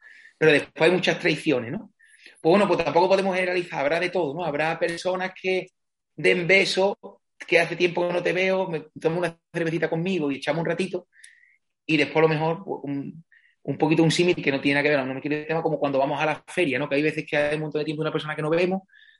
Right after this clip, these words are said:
hacemos una fiesta ese día y a lo mejor ya mañana sa-, no la veo más y ya no me acuerdo hasta el año que viene, ¿no?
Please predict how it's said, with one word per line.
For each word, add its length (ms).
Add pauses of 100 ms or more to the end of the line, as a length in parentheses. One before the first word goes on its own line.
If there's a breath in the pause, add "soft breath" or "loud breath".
(160 soft breath)
hacemos 400
una 140
fiesta 260
ese 120
día 140
y 40
a 60
lo 80
mejor 140
ya 80
mañana 260
sa-, 280
no 200
la 80
veo 200
más 160
y 40
ya 100
no 60
me 40
acuerdo 200
hasta 120
el 100
año 100
que 80
viene, 260
¿no? 60